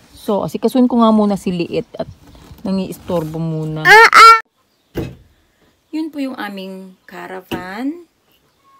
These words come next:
Hindi namin magagamit this year. Pero siguro next year, ang importante lang is yung health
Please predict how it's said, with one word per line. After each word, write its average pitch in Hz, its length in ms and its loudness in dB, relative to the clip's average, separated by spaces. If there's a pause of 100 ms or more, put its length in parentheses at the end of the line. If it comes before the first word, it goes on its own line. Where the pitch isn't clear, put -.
(300)
Hindi 226 180 -8
namin 220 220 -6
magagamit 190 640 -10
this - 320 -12
year. 185 640 -12 (160)
Pero 190 360 -8
siguro 202 680 -16
next 208 400 -20
year, 185 560 -12 (680)
ang - 120 -18
importante 190 640 -14
lang - 160 -16
is - 160 -16
yung 175 240 -20 (160)
health 226 480 -8